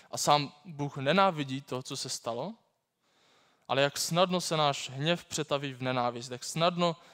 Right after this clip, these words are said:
skončíme jako bojovníci proti nenávisti s nenávistí v ruce. A jeden z představitelů církve včera pronesl: „V obětním průvodu přineseme k oltáři jednu růži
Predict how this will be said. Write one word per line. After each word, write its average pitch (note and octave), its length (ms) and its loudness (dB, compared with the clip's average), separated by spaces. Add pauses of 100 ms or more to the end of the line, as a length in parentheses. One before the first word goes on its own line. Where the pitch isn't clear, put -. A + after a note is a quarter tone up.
(160)
skončíme D#3 540 -2
jako C#3+ 180 -4
bojovníci D3+ 760 -2
proti B2+ 400 -10 (480)
nenávisti C3+ 800 0 (680)
s B2+ 140 -14
nenávistí B2 720 0 (180)
v A2+ 100 -18
ruce. - 380 -14 (1700)
A B2+ 60 2
jeden D#3 180 4
z - 80 -6
představitelů E3 720 0 (220)
církve D#3+ 480 -4 (280)
včera C3+ 260 -4
pronesl: B2 560 -4 (800)
„V - 20 -14
obětním F#3 460 2
průvodu F#3+ 460 2
přineseme D#3+ 560 -2
k - 80 -20
oltáři D#3+ 580 -2 (380)
jednu E3 280 2
růži E3 500 -4